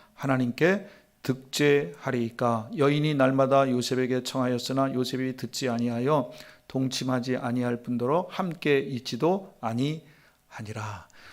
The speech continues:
우리 좀 전에 읽은 이 말씀하고 딱 어울리지 않아요? 예? 계속 유혹을 해요. 예.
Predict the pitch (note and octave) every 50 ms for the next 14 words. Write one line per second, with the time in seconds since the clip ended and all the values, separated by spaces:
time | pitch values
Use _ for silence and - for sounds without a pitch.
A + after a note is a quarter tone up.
0 | - - F3 E3 - - A#3 A3+ A3+ A3+ A3+ G#3+ F3+ D#3 E3+ F3+ F#3 D#3 C#3+ E3+
1 | F3+ E3+ E3+ - - G3 F3 D#3 E3+ - - D#3 F#3 F#3 E3 D3+ D#3 D3+ D3 C3+
2 | D#3 D3+ C#3 C3+ C#3 E3+ F#3+ G#3 - - _ _ _ _ _ _ _ _ - -
3 | D#3 F3+ F3 - _ _ - - - - - F3+ F3 G#3 G3 D#3 D#3 E3+ F#3 F3+
4 | F#3 E3 D#3 F#3+ F#3+ F#3 D#3 G#2+ F2+ - _ _ _ _ _ _ _ _ - C3+
5 | C3 A#2+ G#2+